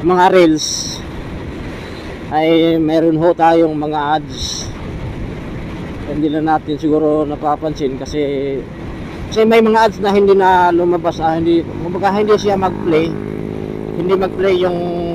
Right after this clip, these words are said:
mismong ads. Kumbaga, ewan ko ba?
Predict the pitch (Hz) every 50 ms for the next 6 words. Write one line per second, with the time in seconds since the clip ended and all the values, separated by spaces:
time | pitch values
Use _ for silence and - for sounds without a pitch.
0 | 165 165 170 180 175 175 160 160 180 170 170 165 165 160 - 57 - - - 57
1 | - - - - - - - - - - - - - - - 147 143 151 156 156
2 | 151 151 151 151 147 156 151 151 151 - - - - - - - - - - -
3 | - - - - - - 139 160 170 156 190 202 214 196